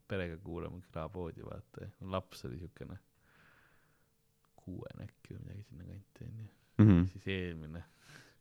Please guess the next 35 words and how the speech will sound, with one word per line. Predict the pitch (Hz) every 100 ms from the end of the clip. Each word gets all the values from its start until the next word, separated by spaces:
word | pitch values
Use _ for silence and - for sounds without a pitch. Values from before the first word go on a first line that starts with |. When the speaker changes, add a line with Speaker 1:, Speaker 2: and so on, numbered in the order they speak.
| 143
Speaker 1:
ma | 92 98
tean, | 95 87
et | 98
eelmine | 98 90 90
episood | - 87 - 80
me | -
olime | 82 82 87
just | -
rääkinud | 85 76 - 85
seda, | - 82 73
kuidas, | 82 -
noh, | - - - - - - - - - _ _ -
Monsteriga | 117 104 101 - 82 87 85
kedagi | 87 85 90
rasestada, | 90 85 80 - 73 80
vaata. | - - - - -
Speaker 2:
Mhm. | 98 92 80 85
Speaker 1:
<laughs> | 90 - - - - - - - - - - - - - - - - - - -
Ja | 123
ma | -
olin | 139 110
nagu, | 104 98
et | 90 - - - - - - - - -
ära | 151 135
kuula, | 117 80 -
pere. | - 95
Speaker 2:
Yeah. | 87 87 90 95
Speaker 1:
<laughs> | 151 175
Ära | 165 - - - - - - - _ -
Speaker 2:
Laps | 90 - -
on | 117
nagu, | 117
ei, | 165 202 262 302 311 320 302
ma | 294
ei, | 320